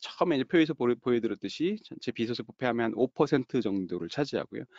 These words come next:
현재 국내에서는 약 네 가지 약제가 시중에 나와 있습니다. 일 세대라고 불리는 약이 약 십 년 전에 나온 젤코리라고 하는 약이고요.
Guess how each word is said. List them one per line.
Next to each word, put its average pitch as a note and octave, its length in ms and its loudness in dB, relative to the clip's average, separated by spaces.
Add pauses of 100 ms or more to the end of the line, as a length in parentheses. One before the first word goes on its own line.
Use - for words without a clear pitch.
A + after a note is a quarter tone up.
(240)
현재 C#3+ 360 4
국내에서는 C#3 920 6
약 G2 200 0
네 A2 300 4
가지 C3+ 260 4
약제가 G#2+ 580 0
시중에 B2 460 0
나와 C#2+ 240 2
있습니다. - 340 -12
일 C#3+ 120 2
세대라고 C#3 500 4
불리는 G#2+ 360 2
약이 G2 160 0
약 A2+ 120 -2
십 - 140 2
년 F#3 200 8
전에 C#3+ 180 6
나온 A2 300 0
젤코리라고 G2+ 760 -2
하는 F#2 160 -6
약이고요. - 360 -12